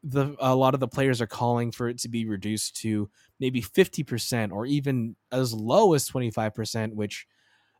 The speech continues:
I mean, yes, it's low, but also it's, like,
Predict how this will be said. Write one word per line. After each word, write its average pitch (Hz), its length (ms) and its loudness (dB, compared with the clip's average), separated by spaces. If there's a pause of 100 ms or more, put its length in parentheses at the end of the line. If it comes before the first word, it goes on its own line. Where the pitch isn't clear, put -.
(120)
I 135 100 4
mean, 143 340 2
yes, 160 360 2
it's - 160 -4
low, 117 480 2
but 139 180 2
also 123 380 4
it's, 104 180 -4
like, 107 300 -2